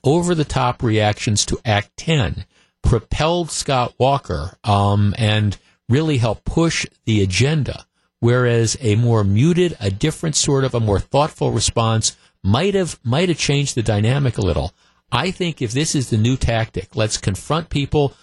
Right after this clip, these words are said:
let's make this the summer of jerkitude, that, that does nothing but help President Trump and the conservatives. 'Cause I continue to believe that there is, I don't know if it's the phrase silent majority. I know that fell out of favor with Nixon and stuff like that.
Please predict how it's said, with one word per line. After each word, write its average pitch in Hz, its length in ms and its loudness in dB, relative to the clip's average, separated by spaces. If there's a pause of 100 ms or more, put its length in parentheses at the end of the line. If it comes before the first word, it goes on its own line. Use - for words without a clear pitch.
(180)
let's 120 200 0
make 139 240 0
this 147 180 0
the 117 140 -2
summer 160 420 2
of 101 180 0
jerkitude, 95 800 0 (440)
that, 110 580 0 (340)
that 127 380 -2
does 135 280 0
nothing 120 500 0
but 98 120 0
help 120 220 0
President 123 420 0
Trump 95 360 -2
and 107 100 2
the 107 60 2
conservatives. 131 680 0 (260)
'Cause 123 200 -2
I 143 160 -2
continue 170 540 -2
to 139 100 -2
believe 107 560 2
that 98 180 -4
there 151 220 2
is, 131 440 2 (380)
I 139 140 0
don't 165 140 0
know 131 220 4
if 113 140 -2
it's - 160 -8
the 107 80 -4
phrase 104 320 2
silent 120 440 0
majority. 104 520 2
I 95 60 2
know 104 140 4
that 110 160 0
fell 107 260 -2
out 104 100 2
of 95 80 -2
favor 101 460 2
with 101 260 0
Nixon 95 460 2
and 92 100 2
stuff - 280 -2
like 95 200 0
that. 98 280 2